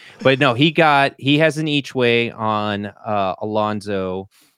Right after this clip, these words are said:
It looks like to win. So that means first or second play, or no,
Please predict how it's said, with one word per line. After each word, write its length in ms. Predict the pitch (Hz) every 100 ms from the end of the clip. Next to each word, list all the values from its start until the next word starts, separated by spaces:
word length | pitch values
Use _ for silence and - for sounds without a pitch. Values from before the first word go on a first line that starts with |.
| _ _ _
It 180 | 110 -
looks 320 | 113 143 -
like 220 | 156 143 -
to 180 | - 113
win. 580 | 92 113 107 85 80 85 _
So 220 | - -
that 220 | 101 98 110
means 540 | 107 104 101 98 -
first 400 | - 120 117 -
or 40 | 101
second 460 | - 113 - 143 -
play, 360 | 151 120 82 -
or 220 | 110 101
no, 320 | 123 123 82